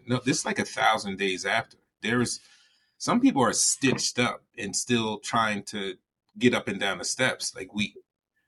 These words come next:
we as the motherhood sorority and also the fatherhood fraternity have to stop this pride and ego.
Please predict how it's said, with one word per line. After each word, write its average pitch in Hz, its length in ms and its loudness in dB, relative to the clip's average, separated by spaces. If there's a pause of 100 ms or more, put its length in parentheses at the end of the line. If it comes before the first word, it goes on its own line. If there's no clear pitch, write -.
(760)
we 131 540 4 (240)
as - 380 -2 (160)
the 101 80 -4
motherhood 123 760 2
sorority 104 880 0
and 107 120 -4
also 110 260 -2
the 101 120 -6
fatherhood 107 580 -2
fraternity 107 720 -6
have 107 280 -2
to - 140 -10
stop 98 500 0 (1300)
this 104 180 -2
pride 107 460 4
and 92 140 -6
ego. 98 480 -6